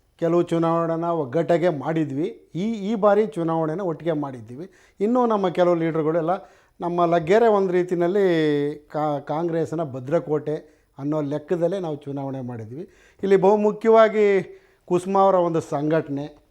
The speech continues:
ಅವರ ಚಾಕಚಕ್ಯತೆ, ಅವರು ಏನು ಮತದಾರರನ್ನ ರೀಚ್ ಆಗ್ಲಿಕ್ಕೆ ಅವರು ಕ್ಯಾನ್ವಾಸ್ ಮಾಡ್ತಿದ್ರು,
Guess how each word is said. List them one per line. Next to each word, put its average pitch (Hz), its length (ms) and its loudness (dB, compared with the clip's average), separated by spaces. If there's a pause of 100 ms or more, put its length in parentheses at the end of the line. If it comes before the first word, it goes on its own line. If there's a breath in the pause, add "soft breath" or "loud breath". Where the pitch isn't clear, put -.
(720)
ಅವರ 156 220 -2
ಚಾಕಚಕ್ಯತೆ, 151 1120 -4
ಅವರು 160 280 -2
ಏನು 185 400 -4
ಮತದಾರರನ್ನ 196 800 4 (680 loud breath)
ರೀಚ್ 190 300 0
ಆಗ್ಲಿಕ್ಕೆ 190 440 4
ಅವರು 156 580 0 (220)
ಕ್ಯಾನ್ವಾಸ್ 165 440 0
ಮಾಡ್ತಿದ್ರು, 147 640 -6